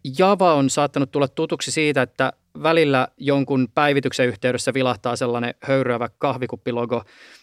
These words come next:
ja uutisissa varoitellaan, että no taas Javassa on joku vakava haavoittuvuus.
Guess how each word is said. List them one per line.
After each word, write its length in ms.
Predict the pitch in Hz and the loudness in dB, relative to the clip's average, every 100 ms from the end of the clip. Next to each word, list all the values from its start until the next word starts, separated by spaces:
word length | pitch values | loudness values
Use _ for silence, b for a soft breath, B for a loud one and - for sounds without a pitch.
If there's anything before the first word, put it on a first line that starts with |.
| - | -2
ja 80 | 131 | 6
uutisissa 480 | 185 185 156 151 | 6 6 2 2
varoitellaan, 460 | 160 160 147 143 143 | 4 4 4 4 2
että 140 | 127 | 2
no 100 | 143 | 0
taas 420 | 139 _ 165 156 139 | -2 _ 2 2 2
Javassa 400 | 143 135 - 127 | 2 0 -2 -4
on 80 | |
joku 320 | 120 127 123 - - 147 | -2 -4 -6 -10 -20 -8
vakava 300 | 139 131 120 | -6 -2 -2
haavoittuvuus. 760 | 117 113 110 - - 120 123 | -2 -4 -6 -8 -10 -10 -10